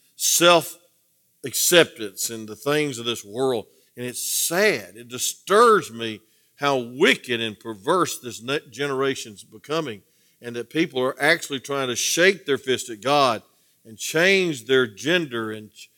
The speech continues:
and, and it, it's just so sad. It's so sad. And folks, uh, they're in the lordship of popular opinion. They're in the lordship of some other bi-, uh, some other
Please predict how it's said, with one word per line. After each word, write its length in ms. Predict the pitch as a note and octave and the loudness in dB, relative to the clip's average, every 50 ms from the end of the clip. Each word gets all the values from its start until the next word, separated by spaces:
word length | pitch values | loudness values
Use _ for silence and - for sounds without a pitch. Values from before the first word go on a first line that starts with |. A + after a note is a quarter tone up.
| _ _ _ _ _ _ _ | _ _ _ _ _ _ _
and, 180 | C3+ C3 C3 C#3+ | -18 -18 -16 -14
and 440 | C#3 C#3 C#3 - C#3+ C#3 C3+ C3+ C3+ - | -12 -12 -12 -10 -12 -12 -12 -14 -12 -10
it, 180 | D3 C#3+ C#3 C#3+ | -10 -10 -8 -8
it's 200 | D#3+ D#3 - - - | -10 -10 -10 -8 -6
just 240 | F3+ E3 - - | -4 -4 -2 -2
so 100 | - G3 | -2 -4
sad. 480 | F3 - - - - F3+ D#3+ A#2+ G#2 - _ _ _ _ _ _ _ _ _ _ _ _ _ - | -4 -2 -2 -2 -2 -2 -2 -4 -4 -8 _ _ _ _ _ _ _ _ _ _ _ _ _ -18
It's 180 | B2+ B2+ - - | -14 -10 -6 -4
so 220 | - - G3 F#3+ | -2 0 0 0
sad. 560 | F3 - - - - D#3+ D#3 C3 A2 F2+ D#2 _ _ _ _ _ _ _ _ _ _ _ _ _ | 0 0 0 0 0 0 0 -2 -4 -6 -12 _ _ _ _ _ _ _ _ _ _ _ _ _
And 100 | A#2 A#2 | -14 -6
folks, 320 | - E3 F3 E3+ - - | -2 -2 -2 -2 -2 -6
uh, 120 | - E3 D#3 C#3+ C#3 D#3 E3 | -8 -10 -12 -12 -12 -10 -4
they're 280 | D#3+ F#3 G3 F#3+ F#3+ | 0 2 4 4 4
in 180 | G3 E3+ E3 E3 | 2 0 0 2
the 100 | D3 C#3 | 2 2
lordship 920 | C3+ C3+ C#3 D#3+ F#3 G#3 A3+ A3 F#3+ - - - - G#3 G3 G3 F#3+ - _ - | 2 4 4 4 4 4 4 2 2 0 -2 0 4 4 4 4 4 -2 _ -4
of 220 | D3+ D3+ C#3+ C3 A#2+ A#2 - _ _ _ _ _ _ _ - | 0 0 0 0 -2 -6 -20 _ _ _ _ _ _ _ 4
popular 500 | - G3 G3+ G3 G3+ F3+ F3 E3+ E3 D#3+ | 6 8 8 8 6 0 -2 0 2 2
opinion. 480 | D3+ - E3 E3 D3 C3 A#2 A2 A2 | 2 2 2 2 2 2 0 -4 -4
They're 140 | A2+ C3+ D#3+ | 0 0 0
in 80 | E3+ E3 | 0 0
the 80 | D#3 | 0
lordship 720 | D3+ D#3+ E3+ F#3+ G#3 G3+ F#3+ C#3+ - - G3 F#3+ F3+ - - | 0 2 4 4 4 4 2 0 0 2 2 2 2 2 -2
of 140 | D3+ C#3 - - _ _ _ - | -6 -6 -6 -8 _ _ _ -8
some 260 | - - F3 F3 E3+ | -4 -2 -2 2 6
other 240 | G3 G#3+ G#3+ F#3 E3+ | 8 8 8 8 6
bi-, 200 | C#3+ C#3 C#3+ D3+ | 6 6 6 4
uh, 200 | - - C#3+ C#3 | 4 0 -4 -6
some 220 | - - F3 F3 | -4 -4 0 2
other 320 | F#3 G#3 F#3+ F3 D3 B2+ | 2 4 4 4 2 0